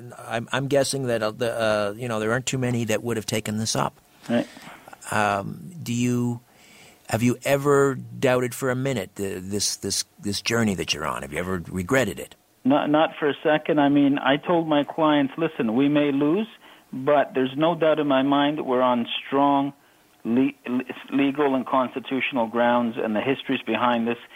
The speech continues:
Speaker 2: It's just if we lose, it's because for political reasons."
Speaker 1: We're enslaved, essentially.
Speaker 2: We
Speaker 1: But
Speaker 2: are enslaved, yeah. Yeah. Th-, this is an enslavement provision. Think about it. You, you know, it's not twenty-eight billion every year. It depends on the interest rates.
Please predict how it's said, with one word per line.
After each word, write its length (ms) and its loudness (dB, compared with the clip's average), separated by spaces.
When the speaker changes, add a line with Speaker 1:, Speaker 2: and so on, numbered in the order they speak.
Speaker 2:
It's 180 -2
just 180 -2
if 140 -4
we 100 4
lose, 380 2
it's 140 -12
because 300 -4
for 100 -10
political 440 0
reasons." 380 -4
Speaker 1:
We're 160 6
enslaved, 440 4
essentially. 540 -4
Speaker 2:
We 140 2
Speaker 1:
But 80 4
Speaker 2:
are 80 6
enslaved, 420 -2
yeah. 140 -2
Yeah. 140 0
Th-, 200 2
this 160 2
is 100 2
an 120 2
enslavement 540 2
provision. 540 -2
Think 160 0
about 160 4
it. 60 -6
You, 280 2
you 120 2
know, 100 6
it's 160 -2
not 220 2
twenty-eight 640 2
billion 280 2
every 240 2
year. 320 4
It 200 -2
depends 360 0
on 120 2
the 100 2
interest 340 -2
rates. 220 0